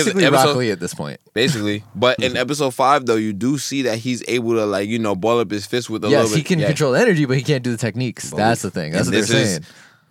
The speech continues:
Speaker 1: saying.
Speaker 2: now time for some character development.
Speaker 1: Facts.
Speaker 2: My favorite.
Speaker 1: Yeah.
Speaker 2: So.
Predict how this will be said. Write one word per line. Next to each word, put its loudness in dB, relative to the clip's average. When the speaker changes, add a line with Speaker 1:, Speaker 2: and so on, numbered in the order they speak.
Speaker 1:
saying. -16
Speaker 2:
now 2
time -4
for -10
some -8
character 2
development. 2
Speaker 1:
Facts. 2
Speaker 2:
My 2
favorite. 0
Speaker 1:
Yeah. -2
Speaker 2:
So. -18